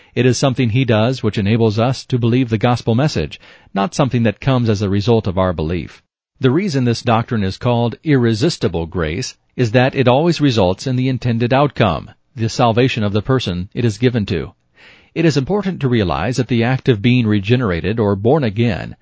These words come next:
cannot be separated from the act of believing the gospel.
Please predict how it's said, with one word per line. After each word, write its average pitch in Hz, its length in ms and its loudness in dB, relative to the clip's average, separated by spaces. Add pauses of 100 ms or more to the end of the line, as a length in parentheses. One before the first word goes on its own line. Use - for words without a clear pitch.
(100)
cannot 123 280 0
be 165 100 2
separated 113 640 -4
from 117 180 0
the 110 140 2
act 113 220 -2
of 113 120 0
believing 117 420 0
the 104 80 0
gospel. 113 560 0